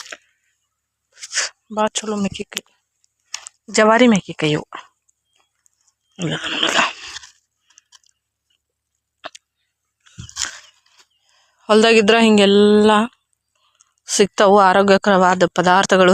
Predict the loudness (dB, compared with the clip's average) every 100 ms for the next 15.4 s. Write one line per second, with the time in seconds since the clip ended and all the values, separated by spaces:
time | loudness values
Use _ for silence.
0 | 0 -2 2 2 2 -2 -6 _ _ _
1 | _ _ _ _ _ -20 -20 -2 2 4
2 | 4 2 0 2 2 4 2 2 2 2
3 | 2 2 0 2 0 0 -4 -6 -10 -16
4 | -16 -16 _ _ _ _ -6 -4 -4 -2
5 | -2 0 -2 -2 -4 -6 -12 _ _ _
6 | _ _ _ _ _ _ _ _ _ 0
7 | 2 2 0 0 0 -4 _ 2 4 4
8 | 2 2 2 2 0 -4 -12 _ _ _
9 | _ _ _ _ _ _ _ _ _ _
10 | _ _ _ _ _ -20 -20 _ _ _
11 | _ _ _ _ _ _ -20 _ _ _
12 | -20 -20 -20 _ _ -14 -2 0 2 0
13 | 2 4 6 6 6 6 4 4 4 4
14 | 4 2 -2 -4 -4 -2 0 0 0 0
15 | -2 0 2 4